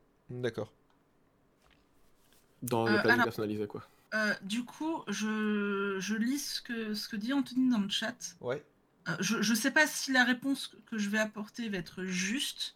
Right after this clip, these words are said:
Speaker 3: mais elle me semble logique. Donc,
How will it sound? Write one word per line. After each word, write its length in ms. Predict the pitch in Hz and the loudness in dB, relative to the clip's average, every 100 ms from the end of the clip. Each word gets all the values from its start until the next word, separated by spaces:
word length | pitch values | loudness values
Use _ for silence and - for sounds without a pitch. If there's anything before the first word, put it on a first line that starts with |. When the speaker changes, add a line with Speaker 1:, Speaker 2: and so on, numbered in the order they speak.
| _ _ _ _ - | _ _ _ _ 0
Speaker 3:
mais 140 | 202 | 6
elle 80 | 208 | 10
me 140 | 208 | 10
semble 320 | 208 277 247 | 8 4 4
logique. 680 | 214 208 233 208 196 - - - - - - | 6 4 4 0 -4 -6 -14 -16 -18 -18 -16
Donc, 300 | 190 240 214 | -8 -6 -6